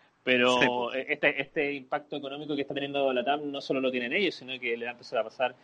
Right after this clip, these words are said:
Speaker 1: también incluso a las aerolíneas más chicas, las low cost, ¿cachai? Eh, yo creo
Speaker 2: Sí,
Speaker 1: que
Speaker 2: po.
Speaker 1: son las que están más vulnerables en este momento. Y las otras que, que son extranjeras, eh, con operación acá en Chile,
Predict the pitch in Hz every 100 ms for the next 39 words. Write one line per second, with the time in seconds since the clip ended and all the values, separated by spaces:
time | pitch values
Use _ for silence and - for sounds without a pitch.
0 | _ _ 117 113 127 135 123 - 147 147
1 | 180 170 165 165 151 143 147 151 147 147
2 | 143 135 139 - - 165 151 135 135 156
3 | 165 165 143 - 143 - 151 147 139 -
4 | _ _ 127 120 131 143 131 - 135 131
5 | 139 127 147 135 123 139 147 156 156 170
6 | 165 175 175 175 160 175 170 170 - 175
7 | - - - 147 143 143 135 127 123 139
8 | 151 156 139 143 131 123 117 120 - 143
9 | 139 131 - 147 156 147 143 - 123 117
10 | 113 104 _ _ _ 127 123 120 113 -
11 | 143 139 135 - 151 160 156 147